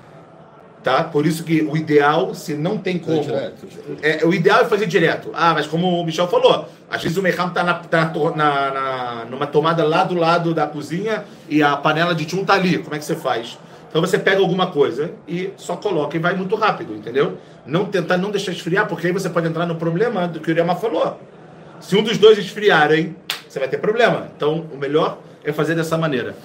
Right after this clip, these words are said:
Speaker 1: Mas é interessante, vocês veem que mesmo, ó-, olha a preocupação, se você consegue fazer direto, que você tem que ter pra não transformar o Meicham em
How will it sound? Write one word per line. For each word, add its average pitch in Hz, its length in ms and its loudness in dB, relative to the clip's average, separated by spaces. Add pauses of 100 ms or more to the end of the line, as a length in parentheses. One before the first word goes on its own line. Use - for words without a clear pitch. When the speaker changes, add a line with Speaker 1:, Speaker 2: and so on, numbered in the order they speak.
(220)
Speaker 1:
Mas 127 160 0
é - 20 4
interessante, 170 460 0
vocês 135 160 -6
veem 180 140 2
que 185 340 0 (560)
mesmo, 202 520 0
ó-, 165 200 -2
olha 202 140 0
a - 40 -4
preocupação, 214 1040 -2 (100)
se - 100 -16
você 147 220 -6
consegue 185 300 -8
fazer 175 180 -4
direto, 160 460 2
que - 80 -14
você 170 80 -2
tem 175 120 -8
que 165 120 -8
ter 190 220 4
pra 202 140 -2
não 180 280 -4
transformar 196 540 -4
o 202 40 -2
Meicham 175 540 -2
em 226 340 -4